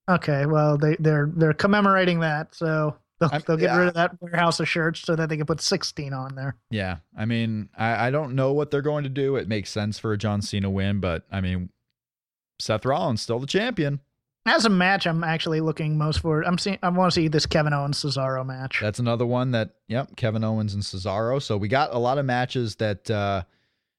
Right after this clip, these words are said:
Speaker 2: may not be technically official yet, but we're most likely going to see. We could always see a four-way, too. We could always see, you know, a singles match four-way, even though we already have the tag team match four-way. But they got four hours to fill on this
Speaker 1: Hmm.
Speaker 2: pay-per-view. You know what? I'm most excited for that.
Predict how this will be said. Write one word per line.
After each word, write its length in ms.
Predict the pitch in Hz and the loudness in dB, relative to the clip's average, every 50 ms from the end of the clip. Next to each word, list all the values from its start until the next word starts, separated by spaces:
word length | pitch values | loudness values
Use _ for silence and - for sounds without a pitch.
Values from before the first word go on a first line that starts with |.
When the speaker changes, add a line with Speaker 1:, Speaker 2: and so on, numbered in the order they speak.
| _ _ - | _ _ -2
Speaker 2:
may 180 | 110 123 127 | 0 0 2
not 220 | 127 123 123 113 - | 2 2 0 0 -2
be 80 | 117 | -4
technically 480 | 98 - 120 113 - 113 101 - 110 104 | -2 0 -2 -2 -2 -4 -4 -2 -2 -2
official 420 | 95 - - - 139 - - 117 | -2 -2 0 0 0 0 0 0
yet, 300 | 104 95 90 87 87 - | 0 0 0 -2 -2 -4
but 100 | - 92 | -6 -6
we're 160 | 98 104 101 90 92 | -4 -4 -4 -4 -2
most 320 | 110 117 117 113 - - | -2 0 0 0 0 0
likely 260 | 117 107 101 107 104 | -2 -2 0 0 -2
going 240 | 98 101 101 98 92 | -2 0 0 0 0
to 60 | 90 | -2
see. 280 | 90 - 110 98 92 90 | -2 -2 -2 0 0 0
We 120 | 95 113 | 0 0
could 100 | - - | 0 2
always 240 | 185 226 254 294 - | 2 2 2 0 0
see 80 | - 208 | 0 -2
a 60 | 147 | -2
four-way, 440 | - - 190 240 254 156 123 104 101 | 0 -2 -2 -2 0 0 0 0 0
too. 300 | 95 - - - 92 85 | 0 -2 -2 -2 -2 -2
We 140 | 87 95 95 | -2 -2 -2
could 80 | - 113 | -2 -2
always 260 | 120 127 123 110 - | -2 -2 -2 -2 -2
see, 340 | - 113 110 107 101 95 - _ _ _ _ _ | -2 -2 -2 -2 -2 -4 -6 _ _ _ _ _
you 80 | 107 | -4
know, 100 | 110 107 | -2 0
a 60 | 107 107 | -2 -2
singles 500 | - - 165 190 202 175 135 117 - 110 | -2 -2 -2 -2 0 0 -2 -2 -2 -2
match 280 | 104 92 87 - - | -2 -2 -2 -4 -8
four-way, 480 | - - 101 95 92 87 85 87 87 90 | -6 -4 -4 -2 -2 -2 -2 -2 -2 0
even 200 | 95 101 95 101 | -2 -2 -2 0
though 100 | 101 98 | 0 0
we 140 | 98 101 98 | 0 0 0
already 160 | 98 95 95 | 0 0 -2
have 80 | 92 | -2
the 80 | 87 92 | -4 -4
tag 260 | - - 107 110 113 | -4 -2 -2 -2 -2
team 320 | - 104 95 87 85 82 80 - _ _ _ _ _ _ | -4 -6 -6 -4 -6 -8 -10 -14 _ _ _ _ _ _
match 260 | 98 95 92 - - | -4 -2 -2 -4 -6
four-way. 320 | - 101 95 90 87 92 | -6 -4 -4 -4 -4 -4
But 140 | 90 92 101 | -4 -4 -2
they 80 | 90 120 | -2 0
got 260 | - 156 - - _ | 0 0 -2 -4 _
four 320 | - 190 185 185 185 - - | 0 0 2 2 0 -2 0
hours 380 | 156 156 156 156 151 147 127 | 0 0 2 2 0 -2 -2
to 100 | - - | -4 -6
fill 380 | 110 - 107 95 82 80 82 - - _ _ _ _ | -4 -2 -2 -2 -2 -4 -8 -10 -14 _ _ _ _
on 100 | - 110 | -4 -2
this 100 | 107 98 | -2 0
Speaker 1:
Hmm. 80 | - 170 | 2 2
Speaker 2:
pay-per-view. 400 | 170 - 123 104 85 95 85 - _ | 2 4 2 -2 -2 -4 -4 -4 _
You 80 | - 170 | 0 2
know 120 | 226 269 | 2 4
what? 260 | 285 247 247 247 240 - - _ - _ | 2 2 0 0 -2 -6 -16 _ -6 _
I'm 160 | 208 247 285 277 | 2 2 4 4
most 220 | 262 226 - - | 2 2 2 -2
excited 300 | 156 - - 151 135 117 | -4 -2 0 0 0 0
for 80 | - 110 | 0 0
that. 240 | 113 104 90 - | 0 0 0 -4